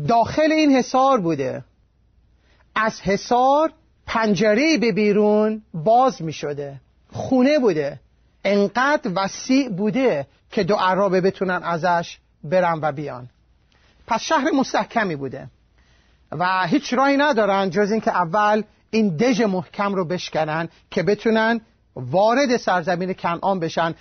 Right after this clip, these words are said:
و جنگ‌های آینده رو بجنگن. در این موقعیت بسیار سخت ما یوشع رو کجا می‌بینیم؟ یوشع تنهاست؟ چیکار می‌کنه؟ من فکر می‌کنم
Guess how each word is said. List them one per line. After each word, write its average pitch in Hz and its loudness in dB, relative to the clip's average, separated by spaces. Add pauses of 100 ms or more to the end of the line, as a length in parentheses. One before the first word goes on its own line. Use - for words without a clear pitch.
(180)
و 170 0
جنگ‌های 190 -2
آینده 175 0
رو 190 0 (300)
بجنگن. 139 -6 (1080)
در 196 0
این 403 -2 (100)
موقعیت 226 0
بسیار 202 0
سخت - -4 (560)
ما 240 4
یوشع 247 2
رو 247 -2
کجا 226 0
می‌بینیم؟ 139 -4 (720)
یوشع 170 -2
تنهاست؟ 165 -4 (1160)
چیکار 254 0
می‌کنه؟ 185 -2 (920)
من 190 -2
فکر 220 -2
می‌کنم 190 0